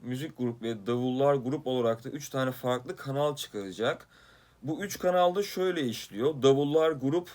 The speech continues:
dediğimizde eğer o davullar grup exportunu ben yeni bir,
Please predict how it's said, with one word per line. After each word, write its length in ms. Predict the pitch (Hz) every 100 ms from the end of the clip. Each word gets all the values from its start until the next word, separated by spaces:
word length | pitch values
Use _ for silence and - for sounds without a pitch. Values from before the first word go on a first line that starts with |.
| - -
dediğimizde 840 | 117 104 110 107 107 98 107 151 - - - - - -
eğer 200 | 127 151
o 160 | 165
davullar 440 | 160 156 160 175 175
grup 380 | 151 165 170 - -
exportunu 680 | 143 - 156 156 147 160 151
ben 140 | 156 147
yeni 240 | 139 156
bir, 360 | 156 151 147